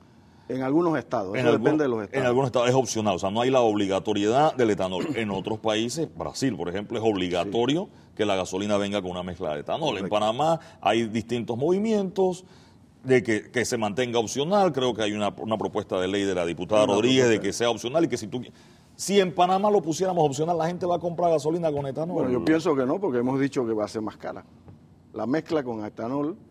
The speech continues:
Speaker 1: sería más cara que la
Speaker 2: A menos
Speaker 1: gasolina.
Speaker 2: que yo tenga mi conciencia ambiental y yo quiero
Speaker 1: Claro, eh, pero eso es otra cosa. Y si
Speaker 2: Pero por
Speaker 1: hemos
Speaker 2: precio como tal,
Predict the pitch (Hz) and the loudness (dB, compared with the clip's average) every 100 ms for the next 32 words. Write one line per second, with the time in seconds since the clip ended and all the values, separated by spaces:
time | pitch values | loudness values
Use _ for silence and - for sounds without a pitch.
0 | - - 117 123 123 127 - 117 131 120 | -20 -6 -4 -2 -2 -6 -6 -8 -6 -8
1 | 95 95 113 131 113 113 123 117 104 95 | -12 -6 -2 0 2 0 -2 -2 -4 -4
2 | 113 117 117 113 101 98 90 117 135 90 | -4 -6 -6 -6 -4 -6 -2 -2 -2 -4
3 | 85 95 - 95 95 92 175 175 123 - | -6 -8 -4 -4 -2 2 2 2 -2 -4
4 | 104 113 107 131 131 127 123 175 202 113 | -4 -2 -2 -4 -4 -2 -4 -4 -6 -6
5 | 104 92 98 98 87 87 - 113 113 110 | -6 -8 -10 -10 -10 -4 2 4 6 6
6 | 151 175 190 160 127 156 170 180 | 6 6 4 2 2 4 4 4